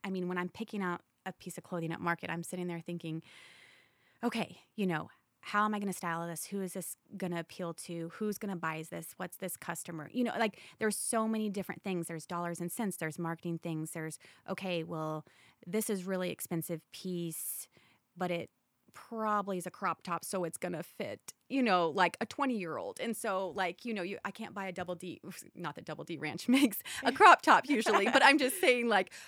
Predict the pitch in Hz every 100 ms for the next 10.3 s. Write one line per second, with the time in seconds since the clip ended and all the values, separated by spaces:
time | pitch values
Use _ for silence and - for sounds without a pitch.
0 | - 190 185 170 151 147 151 - 359 -
1 | - 80 _ - - - 220 - 233 233
2 | 247 - - 202 190 190 180 185 - -
3 | 180 202 185 285 - 208 190 180 180 196
4 | 202 196 - 175 170 175 170 175 165 165
5 | 165 - 180 160 156 - - 190 - 151
6 | 160 - 165 151 - - - _ 190 156
7 | - - 190 180 - 180 165 165 160 -
8 | - 170 160 160 - - _ - - -
9 | - 160 165 202 214 - - _ _ -
10 | 185 - 175